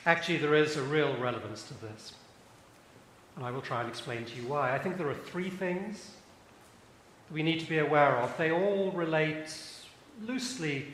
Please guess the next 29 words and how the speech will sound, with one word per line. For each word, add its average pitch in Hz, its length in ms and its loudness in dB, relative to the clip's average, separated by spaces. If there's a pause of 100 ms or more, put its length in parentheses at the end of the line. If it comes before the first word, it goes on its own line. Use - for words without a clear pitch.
to 160 80 -8
the 143 100 -2
idea 135 380 2
of 123 100 -6
temptation. 139 720 -6 (1600)
But, 185 440 6 (600)
and 147 100 -8
this 156 100 -8
is 147 140 -8
where 143 120 0
the 139 100 -2
relevance 147 840 0
really 143 260 -4
is - 520 -4 (1400)
for 147 100 -16
this 120 220 -14
world, 147 440 0 (1120)
for - 60 -16
this 120 160 -14
country, 156 480 -4
and 135 100 -4
perhaps 202 400 -2
especially 165 580 -4
for 131 160 -8
this 147 200 -8
city, 151 500 -6
for 139 60 -10
D 123 240 -10
C, 110 440 -10